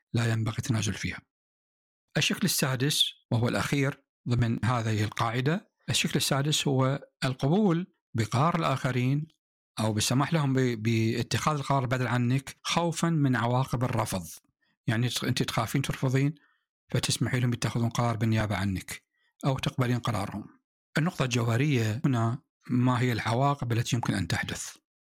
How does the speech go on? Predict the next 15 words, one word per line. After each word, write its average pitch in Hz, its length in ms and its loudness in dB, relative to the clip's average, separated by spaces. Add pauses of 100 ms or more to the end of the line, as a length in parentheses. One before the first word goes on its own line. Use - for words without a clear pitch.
يعني 104 160 2
عواقب 113 320 0
الرفض، 120 300 -2
ما 120 140 2
هي 127 100 2
هاي 113 180 0
العواقب؟ 101 440 -4 (100)
إذا 120 160 0
كانت 147 280 0
هاي 135 60 2
العواقب 120 420 -2
تتعلق 117 440 -2
بحياتك 113 840 0
وأمنك 117 380 0
الشخصي، 107 640 0